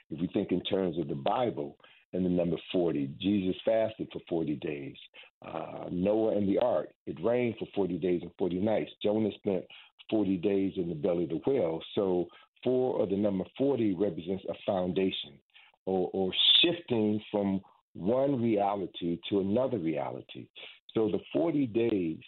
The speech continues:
that a soul spends between the time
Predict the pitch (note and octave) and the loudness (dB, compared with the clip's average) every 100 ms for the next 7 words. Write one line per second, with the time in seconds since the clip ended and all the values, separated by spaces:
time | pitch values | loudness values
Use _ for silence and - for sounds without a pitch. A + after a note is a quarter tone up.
0 | - _ _ _ - G#2 G2+ - - F#2 | -20 _ _ _ -4 0 0 -2 -6 -8
1 | - B2 B2 B2 A2+ - - G#2+ F#2+ F#2 | -2 0 2 0 -2 -8 -2 0 2 -2
2 | F2+ - - - A2 A2 F2+ - - B2 | -2 -4 -6 -2 0 2 0 -6 -4 -2
3 | B2 A#2+ A#2 A#2 | 0 0 -2 -4